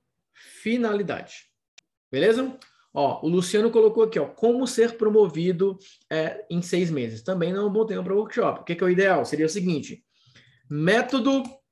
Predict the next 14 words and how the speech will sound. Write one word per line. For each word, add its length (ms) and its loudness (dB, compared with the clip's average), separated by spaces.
é, 340 0
um, 140 2
dois, 220 6
três. 520 0
As 440 -4
X 580 0
estratégias 1000 -2
para 200 2
conseguir 680 -2
uma 200 -6
promoção 720 -2
em 80 -6
seis 300 -2
meses 540 -4